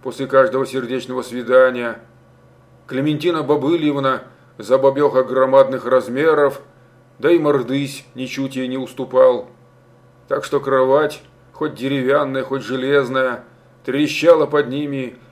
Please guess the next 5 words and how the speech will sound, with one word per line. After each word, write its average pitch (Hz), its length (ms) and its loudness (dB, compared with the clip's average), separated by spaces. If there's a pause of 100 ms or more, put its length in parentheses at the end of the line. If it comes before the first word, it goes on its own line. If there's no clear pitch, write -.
и 135 80 -4
рассыпалась 135 1000 2 (220)
на 123 120 -8
утренней 123 460 -6
зорьке. 117 540 -6